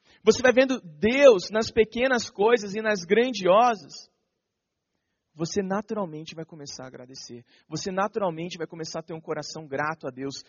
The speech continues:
satisfeito em Deus. Eu adoro tecnologia,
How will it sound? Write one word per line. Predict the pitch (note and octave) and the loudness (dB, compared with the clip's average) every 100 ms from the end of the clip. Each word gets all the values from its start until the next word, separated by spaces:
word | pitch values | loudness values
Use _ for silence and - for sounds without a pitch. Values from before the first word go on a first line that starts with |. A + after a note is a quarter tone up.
| _ | _
satisfeito | - G3+ F#3+ - G3+ E3+ - - F3 G3+ G#3 F#3 - B2+ - _ _ | -10 -4 -4 -6 -14 -14 -18 -6 0 2 0 -4 -16 -18 -18 _ _
em | C#3 C3 | -14 -10
Deus. | B2+ B2 A#2 - - _ _ - | -6 -6 -8 -18 -20 _ _ 0
Eu | F#3+ | 4
adoro | G#3 C#3+ F3 G3 G3+ | 4 8 10 10 8
tecnologia, | F#3+ F#3+ F#3 F#3 E3+ B2 C3 A#2+ | 0 -8 -8 -6 -6 -6 -12 -14